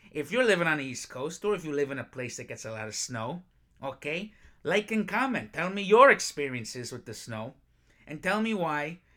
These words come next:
you either love it or hate it, okay? If you love it,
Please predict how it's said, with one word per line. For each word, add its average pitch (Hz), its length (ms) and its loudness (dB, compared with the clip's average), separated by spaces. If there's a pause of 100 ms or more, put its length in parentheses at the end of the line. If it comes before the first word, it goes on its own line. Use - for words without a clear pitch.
you 151 200 -2
either 151 200 2
love 127 260 2
it 151 240 -6
or 175 140 2
hate 214 240 2
it, 117 160 -8 (340)
okay? 156 540 -4 (240)
If 151 160 -4
you 170 80 0
love 247 220 4
it, 220 140 -4